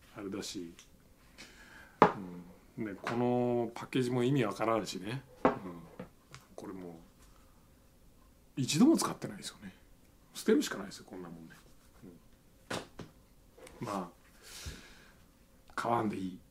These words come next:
ね。クラブハウスはやらなくていい。AirPods Maxも買わなくていい。っていうね、ことでした。まあ、お金に余裕があって、気になって、それでちょっとこれが気になって仕事できひんなっていう人だけ買えばいいんじゃないかなと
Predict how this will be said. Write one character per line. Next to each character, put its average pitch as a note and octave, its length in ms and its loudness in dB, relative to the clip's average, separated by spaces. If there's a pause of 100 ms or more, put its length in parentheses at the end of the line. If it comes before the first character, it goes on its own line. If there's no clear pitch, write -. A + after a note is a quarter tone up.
(160)
ね。 A2 120 -10 (840)
ク - 120 -4
ラ C#3+ 40 -4
ブ - 60 -6
ハ - 160 4
ウ A3+ 40 10
ス - 120 6
は B2+ 60 0
や - 80 -10
ら F3+ 80 -4
な D#3+ 60 -2
く F4 80 2
て - 200 0
い - 40 2
い。 - 40 -6 (580)
AirPods B2+ 320 2
Max D3 280 4
も C3+ 80 4
買 - 160 -4
わ G#2+ 60 -2
な - 80 -4
く - 120 -12
て - 80 -6
い - 40 -6
い。 - 20 -8
っ - 40 -10 (920)
て D#3 80 4
い C#3+ 100 8
う B2+ 200 6 (280)
ね、 B2+ 120 -10 (580)
こ - 80 -14
と - 80 -6
で - 80 -10
し - 60 -14
た。 - 140 -20
ま A2 120 -4
あ、 G2+ 40 -6
お G2+ 40 -8
金 C#3+ 180 4
に C#3+ 120 6
余 C3+ 160 8
裕 D#3+ 40 10
が E3+ 100 4
あ - 20 -4
っ - 40 -6
て、 - 300 -10
気 - 140 -2
に B2+ 60 4
な C#3 100 2
っ - 40 -8
て、 - 280 -14 (720)
そ - 140 -8
れ D3 60 2
で D3 160 4
ち - 100 -8
ょ - 20 -4
っ - 20 -4
と C#3+ 60 -4
こ D3+ 120 -4
れ D#3+ 60 2
が D3+ 60 -2
気 E3+ 100 -2
に E3 40 4
な E3+ 80 0
っ - 20 -6
て - 60 -4
仕 - 100 -4
事 D#3+ 180 0
で E3+ 100 2
き F#3+ 80 2
ひ F3 100 2
ん E3+ 80 2
な F#3+ 80 4
っ G3 40 2
て - 120 -2
い F3+ 40 4
う - 20 4
人 G#3 140 -4
だ G#3 80 -2
け B3 120 0
買 - 180 -2
え - 20 -8
ば F3+ 100 -6
い F2+ 60 -4
い - 20 -8
ん - 20 -12
じ F3 80 -10
ゃ - 20 -12
な F#3 80 -12
い - 20 -14
か D3+ 100 -6
な F#3 80 2
と - 160 -12